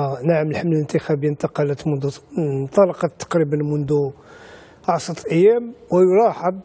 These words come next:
يعني غياب برامج أحزاب سياسية بالمعنى الفعلي والحقيقي،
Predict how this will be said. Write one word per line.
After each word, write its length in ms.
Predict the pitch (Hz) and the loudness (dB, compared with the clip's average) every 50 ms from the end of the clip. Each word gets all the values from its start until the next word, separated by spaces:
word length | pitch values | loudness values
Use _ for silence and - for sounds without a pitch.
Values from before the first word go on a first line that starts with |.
| - - - - _ _ _ - | -18 -20 -20 -20 _ _ _ -6
يعني 300 | 143 131 123 143 165 180 | -4 -2 0 2 2 2
غياب 580 | 160 170 165 160 156 156 160 170 180 180 175 185 - - _ _ _ _ _ _ _ _ _ - | 2 4 2 4 4 4 4 2 0 -2 -6 -18 -20 -20 _ _ _ _ _ _ _ _ _ -8
برامج 760 | 143 139 151 160 170 180 185 170 160 170 180 175 160 139 127 - _ _ _ _ _ _ _ _ - - - _ _ _ - _ _ _ _ _ _ _ - - - | -4 0 2 2 4 2 2 2 2 0 0 0 -2 -6 -10 -14 _ _ _ _ _ _ _ _ -20 -20 -20 _ _ _ -20 _ _ _ _ _ _ _ -10 -6 -6
أحزاب 420 | - - 160 156 175 180 170 143 | -4 -2 2 2 4 2 2 0
سياسية 1000 | - - 160 147 160 165 165 156 - - 139 131 139 156 165 175 175 180 185 180 - - - _ _ _ - - - - - | -4 -6 -4 0 2 2 2 2 0 -4 -4 -2 0 2 2 2 2 0 -2 -4 -8 -18 -20 _ _ _ -20 -20 -16 -8 -4
بالمعنى 680 | 143 160 160 156 147 127 120 143 170 175 175 180 185 - - _ - - 135 | -2 0 0 0 0 0 0 2 2 2 2 2 0 -2 -8 _ -16 -12 -12
الفعلي 440 | 127 - - 151 127 143 165 170 | -8 -4 -2 -2 0 2 2 2
والحقيقي، 680 | 151 131 107 - - 139 - - - 160 - - - | 2 0 -4 -6 -6 -8 -8 -6 -6 -6 -6 -8 -12